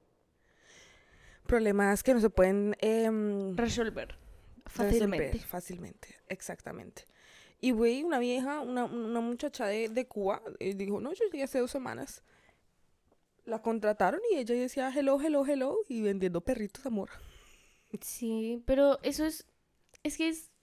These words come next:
Speaker 2: yo siento que cuando tú llegaste era mucho más sencillo conseguir trabajo. Ahorita, o bueno, en mi experiencia, ha sido demasiado complicado. Por más de que yo llevo un proceso legal,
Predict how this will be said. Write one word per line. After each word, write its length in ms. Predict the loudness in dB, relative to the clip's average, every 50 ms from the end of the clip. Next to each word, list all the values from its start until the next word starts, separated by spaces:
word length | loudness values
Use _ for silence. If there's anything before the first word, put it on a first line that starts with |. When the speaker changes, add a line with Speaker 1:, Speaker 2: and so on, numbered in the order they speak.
| _ _ _ -4
Speaker 2:
yo 140 | -2 0 2
siento 260 | 2 2 2 0 -4
que 160 | -6 -6 -2
cuando 280 | -2 -2 -2 -2 -4 -4
tú 100 | -4 -4
llegaste 600 | -2 -2 -2 -2 -4 -2 -2 -2 -2 -2 -2 -4
era 120 | -4 -2
mucho 260 | -4 -4 -4 -4 -4 -4
más 140 | -4 -4
sencillo 340 | -4 -4 -4 -4 -4 -4 -4
conseguir 400 | -6 -6 -6 -4 -4 -4 -6 -6
trabajo. 480 | -6 -6 -6 -4 -6 -6 -8 -12 -18 _ _ _ -20 -20 -20 -20 -20 -20 -20 -20 _ _
Ahorita, 800 | -2 0 2 2 0 0 -2 -4 -4 -4 -4 -4 -6 -8 -12 -18 _ _ _ _ _ _ _ _ _ _ _ _ _ _ _ _
o 120 | 0 0 2
bueno, 220 | 0 0 -2 0
en 100 | 0 0
mi 80 | -2 -2
experiencia, 720 | -4 -6 -6 -4 -2 -2 0 -2 -2 -2 -2 -2 -2 -2 -4
ha 60 | -4
sido 220 | -4 -2 -2 0
demasiado 480 | -2 -2 -4 -6 -8 -8 -6 -6 -6 -6
complicado. 720 | -6 -8 -8 -8 -10 -8 -6 -6 -6 -4 -4 -6 -8 -12 -16 _ _ _ _ _ -20 -20 -20 -20 -20 -20 -20 _ _
Por 160 | 0 2 4
más 180 | 4 4 2 2
de 80 | 0 0
que 100 | 0 2
yo 140 | 2 4 4
llevo 340 | 6 4 4 4 4 2 0
un 180 | -2 -4 -4 -4
proceso 520 | -2 -2 -2 -2 -2 -4 -6 -6 -6 -6
legal, 440 | -6 -6 -4 -4 -4 -6 -6 -8